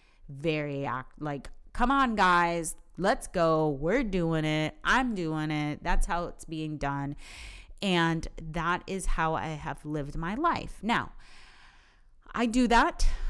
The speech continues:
Um, <laughs> I, I, I don't like it. I don't like it about myself. Um, I can find myself doing that a lot, you know, and, um, it isn't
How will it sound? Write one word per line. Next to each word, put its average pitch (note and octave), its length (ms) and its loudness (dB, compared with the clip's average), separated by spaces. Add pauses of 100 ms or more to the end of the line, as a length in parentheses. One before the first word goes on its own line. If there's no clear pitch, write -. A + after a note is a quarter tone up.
(140)
Um, E3+ 600 0
<laughs> - 540 2
I, - 840 4 (920)
I, G3+ 380 2 (580)
I B3+ 120 4
don't D#4+ 200 0
like D#4 260 2
it. D3+ 140 -2
I E3 80 6
don't G3+ 160 6
like A#3+ 140 4
it G#3 40 4
about D#3 180 0
myself. B2+ 400 -6 (600)
Um, E3+ 420 -2
I - 120 -4
can E3+ 240 -8
find E3+ 260 -2
myself E3 340 4
doing E3 220 -4
that D3+ 140 -2
a D#3+ 60 -2
lot, - 600 -4 (340)
you D3+ 120 -10
know, C#3+ 380 -10
and, D3 760 -8
um, D3 420 -12 (1080)
it E3+ 240 2
isn't F3 720 -2